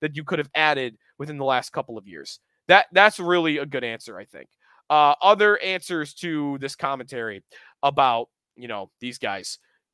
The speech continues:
Package, this is about an idea for this offseason. Package the tenth pick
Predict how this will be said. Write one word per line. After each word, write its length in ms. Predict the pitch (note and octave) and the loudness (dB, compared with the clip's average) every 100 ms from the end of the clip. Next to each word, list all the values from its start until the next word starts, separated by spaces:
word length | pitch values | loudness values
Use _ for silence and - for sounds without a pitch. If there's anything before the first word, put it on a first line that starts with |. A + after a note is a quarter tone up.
| - | -2
Package, 800 | - G#3+ B3+ C4+ C#4 C4 - - | 4 6 6 0 -6 -6 -8 -8
this 100 | F3 | -4
is 80 | F3+ | 2
about 240 | F3 E3 | 6 6
an 80 | D#3 | 6
idea 240 | D3+ D3+ | 2 0
for 100 | C#3+ | -8
this 140 | C#3 C3+ | -8 -2
offseason. 460 | D3 C3+ G#2+ F2+ _ _ _ _ _ _ _ _ _ - _ - | -2 -2 -8 -20 _ _ _ _ _ _ _ _ _ -20 _ -2
Package 720 | - F3+ - A3+ A#3 - - _ _ _ - | 4 4 2 -4 -6 -10 -12 _ _ _ -2
the 100 | E3 | -2
tenth 440 | - G3 G#3+ - _ | 2 2 2 -2 _
pick 400 | - B2+ - _ | -6 -4 -6 _